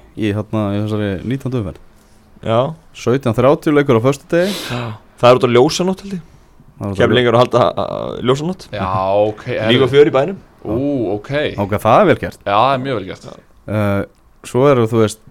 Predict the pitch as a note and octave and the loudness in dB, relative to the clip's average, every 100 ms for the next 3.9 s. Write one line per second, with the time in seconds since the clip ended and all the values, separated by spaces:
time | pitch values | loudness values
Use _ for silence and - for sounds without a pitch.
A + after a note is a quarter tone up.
0 | - A2+ B2 E3+ D#3 D#3 C3+ A#2 G2 - | -10 -6 -4 -2 0 -2 -2 -4 -4 -4
1 | - C#3+ F3 D3 D#3 E3+ E3+ E3+ - G#3 | -2 2 2 0 -2 -2 0 -2 -2 -6
2 | - - - - C3 G2+ - C3 G3+ D4 | -6 -20 -14 -6 -4 -2 0 2 2 0
3 | A#3+ - - _ _ _ B2+ B2+ C#3+ | -4 -12 -20 _ _ _ -8 -2 0